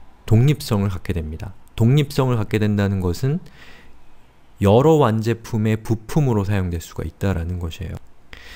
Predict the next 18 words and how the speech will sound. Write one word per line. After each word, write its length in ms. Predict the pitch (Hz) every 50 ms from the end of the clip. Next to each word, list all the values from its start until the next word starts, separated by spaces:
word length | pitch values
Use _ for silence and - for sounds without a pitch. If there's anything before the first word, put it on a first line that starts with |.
| - - -
그래서 220 | - 113 104 117 110
우리가 240 | 104 110 107 113
객체 440 | 110 - 113 101 - - - 143 139
지향 240 | 117 127 123 120 117
프로그래밍을 680 | - - 123 117 110 104 110 107 104 104 104 101 101 98
통해서 640 | 95 - 107 104 95 95 - 104 98 92 90 90 - _ _ _ - - - - - - _ - - -
도달하고자 680 | 101 98 107 123 120 110 101 95 98 95 90 95 92
하는 200 | 87 87 87 82
어떤 340 | 82 - - 85 82 80 80
목표는 720 | 90 87 - - - - - 101 82 92 107 82 78 85 - - - - - - - - - -
바로 340 | 95 90 98 98 92 - - - - - - - - - - - -
좋은 500 | - 104 101 104 113 127 131 131 127 - - -
부품을, 680 | - - 113 107 - - - - - 143 135 135 131 131 - - - - - -
좋은 400 | - - 104 110 120 123 120 -
부품의 640 | - - 110 107 107 - - - 139 131 135 131 127
로직을 540 | 117 104 98 98 92 - 117 113 110 113 110
만드는 480 | 107 90 85 90 90 98 95 98 95 92
것이다 480 | 90 85 82 - - - - 87 -